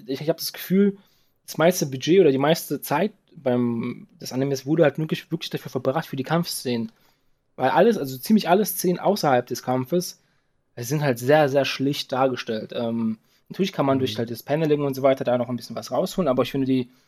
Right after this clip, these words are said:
Speaker 1: es ist nicht wirklich detailreich. Und allein schon die Szene, als, ähm, hier, äh, Rose oder Ruby, oder wie heißt der nochmal? Ja,
Speaker 2: Ja,
Speaker 1: Ruby
Speaker 2: Ruby
Speaker 1: Rose.
Speaker 2: Rose, ja.
Speaker 1: Ähm, durch die Stadt schlendert er abends. Also allein schon, wie, wie, wie die Straßen halt aussehen. Da ist halt null Details, einfach nur,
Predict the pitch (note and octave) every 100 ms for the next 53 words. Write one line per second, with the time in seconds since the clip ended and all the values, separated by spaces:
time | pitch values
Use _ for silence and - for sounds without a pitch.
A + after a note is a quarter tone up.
0 | _ _ _ _ - - C#3 F3 D3+ C#3
1 | - B2+ B2+ F3+ G3+ G#3 G3 - _ _
2 | _ _ _ _ _ _ _ _ _ _
3 | B2 B2 A2 D#3 - C#3+ - F3 D#3 C#3
4 | C3 - C3+ B2+ B2 A#2+ A#2 A2+ A2+ _
5 | _ _ _ _ _ - B2 A#2+ A#2 A2
6 | A2 A#2 _ - C3+ G3+ G#3 - _ _
7 | - A2+ C#3+ F#3 G3+ F3 - - F#3 F3+
8 | F3+ F3+ - C3 C3 E3+ C#3+ F3+ D3+ A2
9 | A2 - G#2 G#2 G#2+ - _ _ C3+ C3+
10 | C3+ C#3 - - B3+ - C#3 C3 C3+ G#2+
11 | A#2 B2 G3 - - _ _ _ _ _
12 | - B2 C3+ - - - B2+ - C#3+ B2+
13 | C#3 C3+ C3 B2+ B2+ B2 - D#3 E3+ -
14 | B2+ A#2+ A#2+ - A#2 A#2+ - A#2+ C3 C#3+
15 | G#3 G#3+ C#3+ C3+ D#3+ F3+ D#3 D#3 E3 D#3